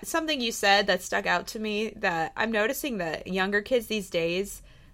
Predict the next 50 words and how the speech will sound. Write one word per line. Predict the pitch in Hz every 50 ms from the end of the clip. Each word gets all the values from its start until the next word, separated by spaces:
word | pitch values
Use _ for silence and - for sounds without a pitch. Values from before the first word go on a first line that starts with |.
| - -
when | - 202 196
it | 190 180
comes | - 240 254 -
to | 285 -
cultural | - 190 185 185 - - 220 220 220 226
stuff, | - - 220 214 214 214 -
I | 175 180 185
don't | 185 180
know, | 180 165 160
there's | 160 165 175 -
just, | - 190 - -
like, | 196 175 160 156 - 160
uh, | 156 147 143 139 139 143 151 160 165 - - - - - - - - - - - - - - - - - - - - -
there's | 208 214 -
some | - 320 220
gaps | 180 180 185 180 - - -
there, | - 156 139 139 147
at | 151 165
least | 220 294 294 -
out | 359 208 160
here | 165 196 180 165
in | 165
California. | - 180 160 151 151 156 - 185 175 170 165 156 151 147
Like, | 151 143 147 -
kids, | - - 180 175 170 165
I | 160 147
say | 151 - 190 170 165
something | - 170 160 170 165
and | 160 156 160
they're | 165
like, | 160 156 160
"I | 160 214
don't | 240 208 185
know | 196 208
what | 208 202 -
that | 208 214
is." | 233 240 208 165 156 170 - 180
I'm |
like, | 185 202 -
"How | 320
do | 370 440
you | 453 440
not | 427 415 -
know | 320
what | 330 320 311
that | 311 294 311
is?" | 285 226 185
But | 180 190 175 - 170
Daisy | 226 254 247 196 202 196
Dukes. | 202 196 165 147 - - - - -